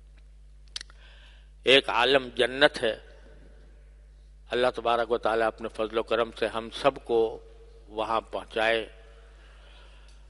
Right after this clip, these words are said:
और उसमें दाखिल होने की तौफीक अता फरमाए।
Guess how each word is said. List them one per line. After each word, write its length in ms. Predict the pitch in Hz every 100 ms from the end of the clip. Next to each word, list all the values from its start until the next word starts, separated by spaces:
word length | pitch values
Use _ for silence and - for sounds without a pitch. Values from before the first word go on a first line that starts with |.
| - - - -
और 280 | 113 104 104 117
उसमें 340 | - 120 110
दाखिल 360 | 107 104 - 107
होने 260 | 104 107
की 120 | 101 104
तौफीक 440 | 98 - 123 -
अता 160 | 110 101
फरमाए। 520 | - 98 92 101 101